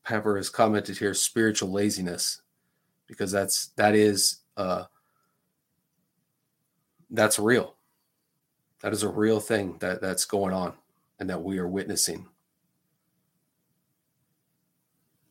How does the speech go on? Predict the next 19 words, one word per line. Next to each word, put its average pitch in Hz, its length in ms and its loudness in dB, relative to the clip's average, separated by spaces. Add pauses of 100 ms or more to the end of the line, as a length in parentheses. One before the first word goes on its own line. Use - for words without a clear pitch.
(1700)
There, 104 180 4
there 110 260 4
is, 101 400 2 (1000)
I 107 140 4
know, 104 520 2 (180)
some 110 340 2
small 143 560 4
thing 117 440 0
that 95 420 -6 (680)
Holy 117 260 2
Spirit 110 240 2
has 95 100 -4
prompted 113 480 0
you 123 80 -8
to 95 160 -8
do 117 400 0
or 98 240 -4
say 107 380 4
that, 92 340 -6